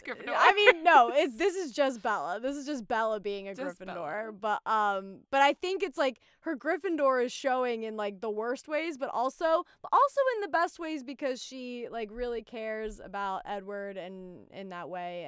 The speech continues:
Speaker 2: And I think that's, and she, like, will sacrifice herself for others that she
Speaker 1: Uh-huh.
Speaker 2: loves. It's, I think she's very Gryffindor.
Speaker 1: Yeah,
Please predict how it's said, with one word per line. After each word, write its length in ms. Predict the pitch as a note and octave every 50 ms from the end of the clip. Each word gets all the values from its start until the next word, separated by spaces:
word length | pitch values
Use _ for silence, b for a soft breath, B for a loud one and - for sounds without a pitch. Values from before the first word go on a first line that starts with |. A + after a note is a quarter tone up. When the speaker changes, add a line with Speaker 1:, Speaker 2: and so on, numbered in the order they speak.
| A#2+
Speaker 2:
And 180 | C3 C#3+ A#2+ - A#1+ - -
I 120 | - F#3+ G3
think 220 | - G#3+ G3+ -
that's, 320 | - E3+ F3 - - - -
and 180 | - G#3+ A#3
she, 240 | - - C4+ B3+ A#3+
like, 240 | A3+ A3 G3+ F#3+ - b b b b b b b b b b b b
will 220 | - B3 C4 B3 A#3
sacrifice 760 | - - D#4+ B3+ A#3+ - - B3 - - A#3 A3 A3 - -
herself 540 | C4 A3+ - - B3+ G#3 G3+ G3 G3+ G3 - - _
for 360 | - G3+ G3+ F#3 F#3+ F#3 - -
others 540 | G3 G3 F#3+ G3 F#3 F#3 F#3 F#3 F3+ F3+ -
that 140 | F#3+ F3 F3
she 160 | A3+ A#3 G#3+ -
Speaker 1:
Uh-huh. 360 | A3+ F#3+ F3+ F3 E3+ E3+ E3+
Speaker 2:
loves. 280 | E3+ F3 F#3+ - - -
It's, 160 | - C#4 - D4+ -
I 120 | D#4 G4 A#4+
think 180 | B4+ B4+ A4
she's 180 | - D#4+ A#3+ G3
very 240 | G3+ F#3 D3+ D3 D#3
Gryffindor. 640 | - - F#3+ - - - - - - - - A3+ F#3+ _ _ _ _ _ _ _ _ _ _ _ _ _ - -
Speaker 1:
Yeah, 300 | G#3 G3 F#3 F3+ F#3